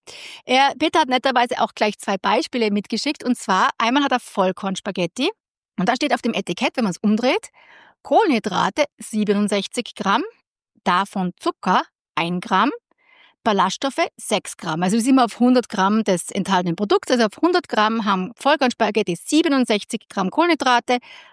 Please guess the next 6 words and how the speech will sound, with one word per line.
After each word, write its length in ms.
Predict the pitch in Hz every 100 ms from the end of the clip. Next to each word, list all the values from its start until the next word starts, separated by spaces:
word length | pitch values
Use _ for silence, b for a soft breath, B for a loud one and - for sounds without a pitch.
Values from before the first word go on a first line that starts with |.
| _ -
ein 180 | 233
Gramm 220 | 254 247 247
Zucker, 380 | 208 - 214 - -
sechs 380 | - 170 -
Gramm 200 | - 170
Ballaststoffe. 520 | 185 185 - - -